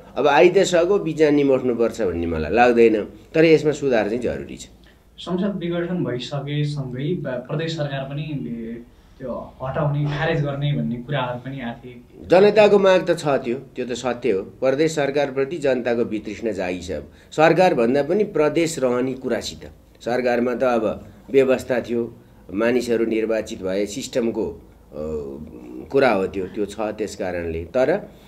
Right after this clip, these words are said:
Speaker 1: यो आवश्यक छैन है नेपालमा, यो अनेक कारणले आवश्यक देखिएन है भन्ने खालको कुरा चाहिँ देखिँदै गएको छ। बेकारमा प्रशासनिक स-,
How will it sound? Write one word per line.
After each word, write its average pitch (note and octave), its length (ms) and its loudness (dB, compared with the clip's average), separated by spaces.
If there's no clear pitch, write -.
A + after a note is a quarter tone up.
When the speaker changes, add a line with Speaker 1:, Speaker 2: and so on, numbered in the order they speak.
Speaker 1:
यो F3+ 100 8
आवश्यक D#3+ 480 4
छैन C3+ 280 0
है B2 260 -2
नेपालमा, G#2+ 500 0
यो D3 80 4
अनेक D#3+ 320 4
कारणले C#3+ 380 2
आवश्यक B2 440 -2
देखिएन A#2 360 -2
है A#2+ 260 -2
भन्ने A2+ 220 -2
खालको G#2+ 360 -4
कुरा F#2+ 260 -4
चाहिँ B2 280 -4
देखिँदै C#3+ 500 -2
गएको A2+ 320 -2
छ। G#2 80 -4
बेकारमा F3+ 640 0
प्रशासनिक C#3+ 600 -4
स-, - 140 -18